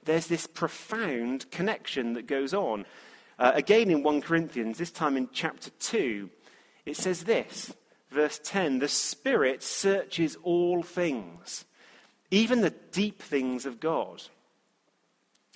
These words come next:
"Who among men knows the thoughts of a man except the man's spirit within him? In the same way, no one knows the thoughts of God except the Spirit of God." There's a,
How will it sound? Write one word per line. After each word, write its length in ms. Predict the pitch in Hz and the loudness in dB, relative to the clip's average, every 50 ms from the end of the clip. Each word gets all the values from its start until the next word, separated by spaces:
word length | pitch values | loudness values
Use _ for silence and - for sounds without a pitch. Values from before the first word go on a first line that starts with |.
| _ _ _ _ _ _ _ _ _ _ _ _ | _ _ _ _ _ _ _ _ _ _ _ _
"Who 180 | - - 240 262 | -4 0 2 4
among 380 | 254 220 208 208 202 196 175 160 | 4 6 4 4 4 4 2 4
men 360 | 151 135 123 117 117 120 127 | 4 4 4 2 2 0 2
knows 300 | 143 143 139 135 127 - | 2 2 2 0 -2 -6
the 100 | 135 131 | -12 -16
thoughts 420 | - - 147 143 139 - - - | -8 -4 -2 -2 -2 -4 -6 -10
of 80 | 123 120 | -10 -8
a 40 | 113 | -8
man 440 | 110 101 92 87 90 92 98 101 - _ _ _ _ _ _ | -6 -6 -8 -8 -10 -12 -14 -14 -16 _ _ _ _ _ _
except 760 | 143 143 - - - - - 220 143 104 - - - - - | -10 -6 -4 -6 -4 0 2 2 2 0 -2 -10 -18 -12 -6
the 80 | 135 131 | -4 -2
man's 720 | 135 147 165 165 165 160 156 156 156 151 151 - - - | 0 0 0 0 -2 -2 -4 -6 -6 -6 -8 -10 -12 -12
spirit 1080 | - - - - - - - _ - 214 196 123 101 92 101 131 - - - - - - _ _ _ _ _ _ | -10 -10 -8 -8 -8 -10 -12 _ -2 -2 0 0 -2 -4 -6 -6 -6 -8 -12 -14 -16 -16 _ _ _ _ _ _
within 400 | - 143 143 175 180 185 180 156 | -6 -2 0 0 0 0 -2 -4
him? 380 | 117 107 95 92 95 98 101 - - _ _ _ _ _ _ _ _ - | -6 -8 -10 -10 -12 -14 -18 -20 -20 _ _ _ _ _ _ _ _ -4
In 120 | 139 151 | -2 -2
the 60 | 165 | -2
same 280 | 160 - 220 233 226 196 | 0 2 2 2 4 2
way, 160 | 156 135 135 | 2 2 2
no 260 | 143 160 180 202 220 | 2 4 4 4 4
one 280 | 208 196 196 175 165 165 | 4 2 0 2 2 2
knows 320 | 165 165 160 156 151 135 | 2 2 2 0 -2 -4
the 100 | - 151 | -8 -12
thoughts 440 | - - - 151 147 139 104 - - | -12 -6 -4 -4 -4 -4 -6 -8 -14
of 120 | 127 107 | -16 -8
God 320 | - 127 113 107 107 110 - - | -6 -4 -4 -2 -4 -6 -8 -10
except 600 | 135 139 - - - 139 131 - - - - - _ _ _ _ _ | -14 -12 -8 -4 -4 -2 -4 -4 -8 -16 -20 -20 _ _ _ _ _
the 60 | 147 | -12
Spirit 520 | 139 - - - - - 202 208 202 175 - | -8 -6 -6 -6 -4 -2 0 0 0 -2 -4
of 160 | - 110 - | -6 -8 -4
God." 280 | - 113 98 98 - - | -4 -2 -2 -2 -4 -4
There's 200 | 139 147 143 156 | -4 -4 -2 -2
a, 120 | 156 151 | -4 -4